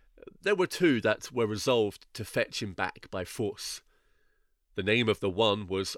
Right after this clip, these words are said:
Obstinate, and the name of the other Pliable. Now by this time the man was got a good distance from them. But however, they were resolved to pursue him, which they did, and in a little time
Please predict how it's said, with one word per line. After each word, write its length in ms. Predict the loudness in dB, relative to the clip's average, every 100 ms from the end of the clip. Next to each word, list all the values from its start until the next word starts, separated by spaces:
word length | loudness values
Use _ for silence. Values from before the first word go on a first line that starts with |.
| -4
Obstinate, 640 | -4 -4 -8 -8 -10 -14 -20 _ _ _ _ _ -6
and 300 | -4 -4 -8
the 240 | -10 -4
name 240 | -2 -2 -4
of 120 | -4
the 120 | -2
other 340 | -2 -2 -6 -10 _
Pliable. 520 | -8 -6 -6 -8 -12 -16 _ _ _ _ _ _ _ _ _ _ 0
Now 160 | 2
by 180 | 4 4
this 220 | 4 0
time 240 | -2 -4 -2
the 80 |
man 340 | 0 0 0 -2
was 200 | -6 -4
got 400 | -2 -2 -4 -18 -20 _
a 120 | -10
good 340 | -8 -2 -2 -2
distance 640 | -8 -8 -10 -12 -10 -10 -12
from 400 | -14 -8 -6 -4
them. 240 | -8 -8 -16 _ _ _ _ _ _ -20 _
But 160 | -2 2
however, 420 | 6 6 6 4
they 140 | 4
were 180 | 4 2
resolved 640 | 2 0 2 2 2 -4 -10
to 100 | -10
pursue 400 | -6 -6 -4 -4
him, 260 | -4 -6 -12 _ _ _
which 200 | -8 -4
they 160 | -2 0
did, 340 | 2 0 -2 -12 -20 _ _ _ -2
and 300 | 0 0 -2
in 120 | -2
a 120 | 0
little 320 | 0 0 -2
time 360 | -6 -4 -4